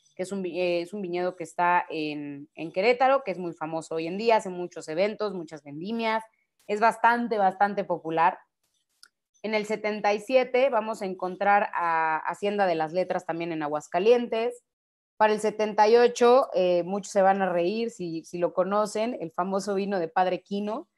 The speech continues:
¿no? Que también se utiliza para cocinar y durante muchos años fue el vino de consagrar,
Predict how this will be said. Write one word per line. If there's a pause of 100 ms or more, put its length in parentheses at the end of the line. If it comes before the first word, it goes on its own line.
(320)
¿no?
Que
también (160)
se
utiliza
para
cocinar
y
durante
muchos
años
fue
el
vino
de
consagrar,